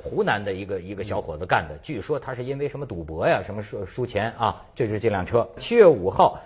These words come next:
杭州三十二人受伤。五月十三号，宜宾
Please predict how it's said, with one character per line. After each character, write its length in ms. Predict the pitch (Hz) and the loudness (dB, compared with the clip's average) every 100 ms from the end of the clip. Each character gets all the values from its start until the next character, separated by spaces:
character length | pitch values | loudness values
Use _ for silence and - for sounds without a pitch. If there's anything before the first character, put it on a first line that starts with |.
| - | -16
杭 300 | - 147 180 | 0 2 2
州 260 | 175 180 165 | 2 2 2
三 320 | - 196 185 175 | -4 -2 0 0
十 140 | 196 | 0
二 260 | 175 185 104 | 4 4 4
人 300 | 98 123 - | 0 -2 -8
受 220 | - 120 | -4 0
伤。 200 | 147 151 - - _ _ - _ _ _ - | 2 2 -2 -20 _ _ -20 _ _ _ -8
五 300 | 147 139 160 | -4 -2 4
月 320 | 202 156 120 | 8 8 6
十 180 | - 180 | 0 -2
三 260 | 220 226 | 0 0
号， 400 | 208 160 - - _ - | 0 -2 -4 -20 _ -10
宜 160 | 156 | -6
宾 320 | 170 214 208 | 2 2 2